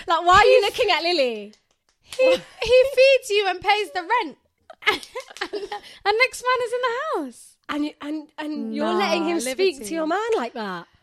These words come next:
Speaker 1: Wow.
Speaker 2: But it's like, that's what I'm saying. There's some, there's an element of, like, cowardice because it's like, what is making you not speak up for your man? Do you not
Speaker 1: Unless
Speaker 2: respect
Speaker 1: there's
Speaker 2: him?
Speaker 1: something going on between
Speaker 2: That's
Speaker 1: Kyle
Speaker 2: what I'm
Speaker 1: and
Speaker 2: saying.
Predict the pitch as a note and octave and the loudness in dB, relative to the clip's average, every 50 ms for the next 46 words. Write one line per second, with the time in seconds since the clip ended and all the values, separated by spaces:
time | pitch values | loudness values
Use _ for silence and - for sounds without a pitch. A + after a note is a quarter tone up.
0 | _ _ _ _ _ A3 G#3+ A3 A3+ A3 A3 G#3+ G#3+ G#3+ G#3+ G#3 G#3 G#3 G#3 A3 | _ _ _ _ _ -14 -12 -12 -12 -12 -12 -12 -14 -14 -14 -14 -16 -16 -10 -6
1 | F4 F#4+ G4 - - G4+ D#4 D4 G4+ G4+ G4 G4+ F#4 D#4 D4 - F#4 E4+ D4 D#4 | -4 -4 -4 -4 -4 -6 -4 -2 -4 -4 -2 -4 -6 -8 -8 -8 -8 -8 -8 -10
2 | D4 - F4 D#4+ D4 B3+ D#4+ C#4+ D4+ C#4+ - D4 E4 E4+ D#4+ D4 B3 - B3+ A#3+ | -8 -10 -10 -10 -10 -12 -12 -10 -10 -8 -6 -6 -6 -4 -6 -8 -8 -10 -12 -8
3 | - A#3 A3+ A3 - - - B3+ C4+ C#4 C#4 B3+ G3+ G3+ F#3+ - - - A#3 A3+ | -6 -6 -6 -6 -8 -10 -8 -8 -6 -6 -6 -6 -8 -10 -12 -14 -12 -12 -12 -10
4 | - A#3+ G#3+ A3 - - B3+ - - G3 G#3+ G#3+ G#3 A3+ C4+ D4+ E4 - - C#4+ | -10 -10 -10 -10 -12 -12 -12 -12 -14 -16 -16 -12 -6 -2 0 0 0 0 -4 -8
5 | - - C4+ C#4 D4 C#4+ - C4 B3 A#3 G#3+ G3+ A3 A#3 B3+ - - - - B3 | -8 -6 -4 -4 -4 -4 -6 -8 -8 -6 -6 -4 -4 -4 -6 -8 -8 -8 -8 -8
6 | - - - - - - - A3 G#3 A3 A#3 A#3 A3 - G#3+ A3+ C4+ C4+ C4+ C4+ | -8 -8 -10 -12 -12 -12 -14 -12 -10 -10 -10 -10 -10 -8 -6 -4 -2 -2 -2 -2
7 | C4 G#3 - D#4+ D4+ C4 A#3 - A3+ G3+ - - - - - - A3+ A3 G#3+ A3 | -2 -2 -4 -4 -4 -4 -6 -6 -6 -6 -6 -6 -8 -8 -12 -12 -12 -10 -10 -10
8 | A3 A3 A3 A3 G#3+ A3+ B3 B3+ B3+ G#3+ G#3 - - G#3 G3 G3 G#3+ - _ - | -10 -10 -10 -10 -8 -8 -8 -8 -8 -8 -10 -10 -8 -8 -8 -8 -10 -14 _ -20
9 | - - G#3+ A3 A#3 A#3+ - G#3+ G#3 G3+ G3+ G#3+ A#3+ B3 A#3 B3 C4 C#4+ D4+ D#4 | -14 -10 -4 -2 0 0 0 -2 -4 -4 -6 -6 -6 -6 -6 -8 -8 -6 -6 -6
10 | - - C4 C4 C4+ | -4 -2 -2 0 0